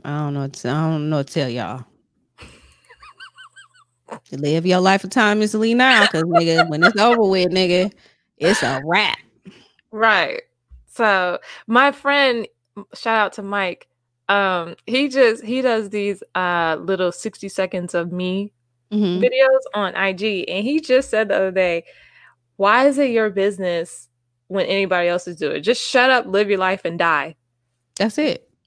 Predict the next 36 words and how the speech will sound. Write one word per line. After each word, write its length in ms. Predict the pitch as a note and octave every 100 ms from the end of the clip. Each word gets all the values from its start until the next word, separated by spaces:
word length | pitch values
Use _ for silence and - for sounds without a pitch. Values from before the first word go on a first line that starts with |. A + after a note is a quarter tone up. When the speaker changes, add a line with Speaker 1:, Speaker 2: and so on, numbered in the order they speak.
| _ _ _ _ _ -
Speaker 2:
And, 200 | C#4+ C#4+
like, 320 | C#4 B3+ -
I 460 | G3+ C4 D4+ D4+ G#3+ _
truly, 800 | - - C#4+ C#4 C4 A#3+ A#3 - _ _ _ _ _ -
like, 420 | G#3+ G3 F3+ _ _ _ _ _ _ _ _ _ _ _ _ _ _ _ _ _
again, 360 | A3 G#3+ A#3 G3+
I 100 | G#3
hate 160 | A3 A3
when 160 | A3 G3+
Bible 280 | G3 F#3+ F#3+
people 340 | G#3+ G3 F3+
be 160 | E3+ F3
like, 340 | E3 D#3 D#3 _ -
"Oh, 160 | G#3
you 200 | A3 A3+
supposed 320 | A#3 G#3+ G3+ F3+
to 60 |
live 220 | F3+ G#3+
your 120 | G3 F#3+
life 280 | F#3+ G#3
like 220 | G3 F#3+ F#3
this." 280 | G#3+ G#3+ _ _ _
No, 360 | D#4+ B4 G#3 - _ _ -
I'm 120 | A4+
supposed 220 | E4+ D4
to 40 |
live 120 | C4 B3
my 120 | A#3+
life 200 | A3 G3
however 300 | G#3 F#3 A3
the 80 | A#3+
hell 200 | B3 A#3+
I 60 |
wanna 220 | A#3 A3+ A3
live 240 | G#3+ G3+
it, 180 | F#3